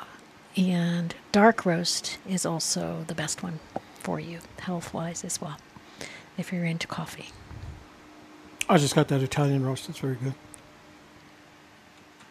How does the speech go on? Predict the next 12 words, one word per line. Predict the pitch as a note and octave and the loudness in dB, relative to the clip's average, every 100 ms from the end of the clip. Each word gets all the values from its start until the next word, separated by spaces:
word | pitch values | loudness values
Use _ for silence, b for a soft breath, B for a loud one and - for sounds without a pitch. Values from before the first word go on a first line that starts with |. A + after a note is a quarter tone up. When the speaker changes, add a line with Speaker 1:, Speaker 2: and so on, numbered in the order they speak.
| - - - - - B B - | -20 -20 -20 -20 -20 B B -6
Speaker 1:
Caffeine | - B3+ D4 C4+ B3+ B3+ | 4 6 8 10 12 12
and | G3+ - | 10 6
L-theanine. | G3+ G#3+ A3+ A3+ - F#3 G#3 F#3 D#3+ D#3+ E3+ - - - - - - - - | 10 12 12 8 2 6 6 6 2 -6 -10 -14 -16 -18 -18 -20 -20 -20 -10
So, | - E3+ D#3+ B B B B - | 0 0 0 B B B B -4
like | F#3+ F#3+ | 0 6
I | A#3+ | 6
said, | A#3+ F3 F3 | 6 6 4
a | |
high-quality | F3+ A#3 - A#3 A3+ G#3+ | 8 8 12 12 12 12
mold-free | F#3 F3 F#3 A3 - B3 | 8 6 6 6 4 2
coffee, | A#3+ G#3 F#3+ - G3 G3 - - - - | 4 4 2 2 2 2 -2 -16 -18 0
and, | G3+ F#3+ F3 E3+ E3+ E3+ | 4 4 4 0 -4 -8